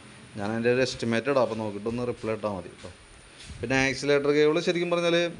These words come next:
ഒരു കേബിൾ അതുമേ ഉള്ളൂ. ശരിക്കും ഇതിന് വരുന്നത് രണ്ട് കേബിളാണ്, ഇത് കണ്ടോ. അപ്പോൾ അത് ഫ്രീ ആയിട്ട് ഒരെണ്ണം ടൈറ്റ് ആയതുകൊണ്ട് ഒരു വിടിയിച്ചിട്ടാണ്. അപ്പോൾ നമുക്ക് എന്താ ചെയ്യേണ്ടതെന്ന് വെച്ചാൽ ഇത് ശരിക്കും ഇങ്ങനെ ഓടിക്കാൻ പാടില്ല എന്നുള്ളതാണ്. കാരണം ഇതിൻ്റെ പൊസിഷൻ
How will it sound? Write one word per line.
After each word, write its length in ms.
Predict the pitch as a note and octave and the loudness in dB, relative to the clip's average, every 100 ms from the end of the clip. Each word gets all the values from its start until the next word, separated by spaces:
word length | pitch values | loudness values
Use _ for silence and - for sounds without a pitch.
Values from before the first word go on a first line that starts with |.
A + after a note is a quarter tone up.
| - - D#3 | -10 -4 0
ഒരു 120 | D#3 | 2
കേബിൾ 260 | E3 D#3+ D#3 E3 | 4 4 4 2
അതുമേ 240 | D3 D#3 C#3+ | 2 0 0
ഉള്ളൂ. 200 | G#2 G2+ - - - - | 0 -2 -6 -14 -12 -4
ശരിക്കും 340 | A#2 A#2 D3 E3 - - - - - A#2+ C3 | -4 -2 -6 -8 -12 -16 -18 -18 -10 -8 -4
ഇതിന് 200 | B2+ D3+ | 0 2
വരുന്നത് 300 | D3+ C#3+ E3 D#3 | 4 4 2 2
രണ്ട് 160 | C#3 C#3+ | 2 2
കേബിളാണ്, 300 | C#3+ A#2+ A2 | 2 2 0
ഇത് 60 | A#2+ | -2
കണ്ടോ. 160 | G2+ F#2 - - - - - | -4 -10 -18 -20 -20 -20 -16
അപ്പോൾ 140 | A2+ B2+ | -4 -2
അത് 120 | B2 D3 D#3 D#3+ D3+ - A#2 B2 C#3 | 0 0 0 -2 -6 -10 -10 -12 -8
ഫ്രീ 140 | C#3+ C#3+ | -2 0
ആയിട്ട് 160 | C#3+ C3 | 2 2
ഒരെണ്ണം 240 | C3 C#3+ D3 | 0 0 2
ടൈറ്റ് 240 | C3+ D3 | 2 2
ആയതുകൊണ്ട് 340 | D3 D3 D3 D3 | 2 2 0 -4
ഒരു 60 | D3 | -2
വിടിയിച്ചിട്ടാണ്. 720 | C#3+ B2 C3 C3+ C3+ C3 G#2 - - - - - - - G#2+ | 0 0 0 0 0 0 -4 -8 -18 -20 -20 -20 -20 -12 -4
അപ്പോൾ 140 | A2 | -2
നമുക്ക് 200 | A#2+ A#2+ C3+ | -2 0 0
എന്താ 120 | C#3+ D3 | 0 2
ചെയ്യേണ്ടതെന്ന് 360 | D3+ D3 D3 | 2 2 0
വെച്ചാൽ 200 | D3+ D#3+ E3 D3+ | 0 2 2 2
ഇത് 80 | C#3 | -2
ശരിക്കും 280 | C#3+ B2 D#3 E3+ | -4 -2 -4 -4
ഇങ്ങനെ 200 | D#3 D#3 E3 E3+ - - D3+ | -4 -2 -2 -2 -8 -2 2
ഓടിക്കാൻ 400 | C#3 B2 B2+ D3 | 2 2 2 2
പാടില്ല 280 | D#3 D3+ D#3 D#3 | 2 4 2 2
എന്നുള്ളതാണ്. 340 | D#3+ D3+ B2+ G#2 | 2 0 2 0
കാരണം 180 | A2 B2+ | 0 -2
ഇതിൻ്റെ 200 | B2 D3 D3+ | 0 0 2
പൊസിഷൻ 400 | A#2+ A#2 D3+ | 2 2 0